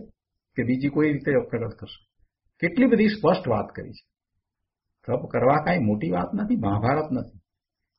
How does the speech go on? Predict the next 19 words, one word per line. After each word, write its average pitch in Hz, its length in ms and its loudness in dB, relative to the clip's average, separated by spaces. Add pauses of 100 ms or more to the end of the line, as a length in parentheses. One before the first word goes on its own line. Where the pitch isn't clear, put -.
(840)
આગળ 151 280 8
પણ 127 180 2
છે 131 160 -2 (720)
કે 208 120 8
સંકિત 175 580 4
વગર 165 320 8 (100)
બાહ્ય 127 460 8
વ્રત 135 400 6
છે, 139 200 -2 (760)
સંકિત 165 540 0
સહિત 165 360 4 (160)
અંતરવ્રત 107 760 2
છે. - 160 -20 (1800)
સંકિત 135 560 -2
વગર 123 380 4 (300)
એ 131 120 -4
બાહ્ય 110 400 4
છે - 160 -8
વ્રત, - 220 -18